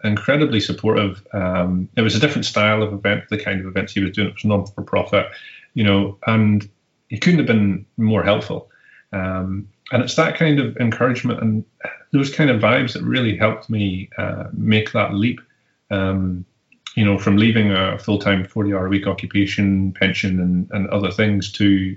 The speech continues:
being self-employed and the, uh, running your own business. It was, uh, a belief in the sort of the, that there was a community there that would, um, not necessarily just, you know, back us, but,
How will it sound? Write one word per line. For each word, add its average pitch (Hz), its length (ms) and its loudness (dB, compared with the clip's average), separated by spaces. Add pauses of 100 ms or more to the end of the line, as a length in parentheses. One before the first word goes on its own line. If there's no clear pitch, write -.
(140)
being 98 180 0
self-employed 104 720 0
and 95 200 0
the, 95 240 0
uh, 90 180 2 (640)
running 107 300 4
your 95 140 2
own 92 100 2
business. 101 420 -2 (540)
It 107 160 0
was, 113 640 -2
uh, 95 240 0
a 98 80 2
belief 101 340 2
in 104 100 2
the 98 100 -2
sort 90 180 -6
of 92 60 -8
the, 95 260 -8
that 101 120 -10
there 98 120 -4
was 98 100 -2
a 101 60 0
community 104 520 2
there 95 360 0
that 90 180 -4
would, 90 220 -2 (540)
um, 90 480 -4 (280)
not - 60 -6
necessarily 107 320 2
just, 101 300 -4
you 110 140 2
know, 87 80 -4 (100)
back 113 320 0
us, - 280 -4
but, - 240 0